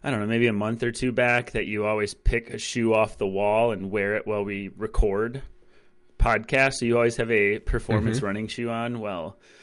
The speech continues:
Speaker 1: sitting there really doing nothing.
Speaker 2: Almost always, yeah.
Speaker 1: And so do you normally pick a different shoe every time, or do you have, like, your favorite podcasting shoe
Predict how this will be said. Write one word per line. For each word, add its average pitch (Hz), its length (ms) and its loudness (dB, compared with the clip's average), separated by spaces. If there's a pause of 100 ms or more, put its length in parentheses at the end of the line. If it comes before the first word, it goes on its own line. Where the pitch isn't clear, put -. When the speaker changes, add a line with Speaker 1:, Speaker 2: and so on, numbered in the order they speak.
(320)
Speaker 1:
sitting 107 340 0
there 101 300 -2 (320)
really 107 200 0
doing 95 200 -6
nothing. 90 500 -8 (500)
Speaker 2:
Almost 120 380 0
always, 90 340 -4
yeah. - 200 -10 (340)
Speaker 1:
And 135 160 2
so 135 240 8
do 123 140 -4
you 139 100 4
normally 139 460 4
pick 139 240 4
a 107 40 -2
different 113 400 -4
shoe 123 320 -4
every 107 260 -2
time, 117 460 -2
or 117 60 -2
do 104 120 -6
you 104 100 0
have, 104 180 -2
like, 101 220 -4
your 98 80 -8
favorite 98 560 -2
podcasting 95 760 -6
shoe 90 360 -14